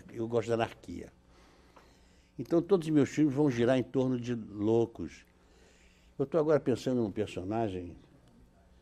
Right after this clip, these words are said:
pro meu próximo filme. Pro próximo do próximo, eu tenho sempre uma história guardada.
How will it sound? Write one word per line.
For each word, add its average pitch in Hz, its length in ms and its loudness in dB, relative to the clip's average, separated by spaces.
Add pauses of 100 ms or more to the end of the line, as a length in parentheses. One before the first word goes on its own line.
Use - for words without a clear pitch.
(640)
pro - 140 -10
meu 113 140 -4
próximo 117 480 0
filme. 87 420 -6 (840)
Pro - 80 -10
próximo 117 500 0
do 90 140 -4
próximo, 95 600 -4
eu 90 40 -10
tenho 104 160 -6
sempre 113 300 -4
uma 98 80 -4
história 87 500 -2 (400)
guardada. 87 600 -4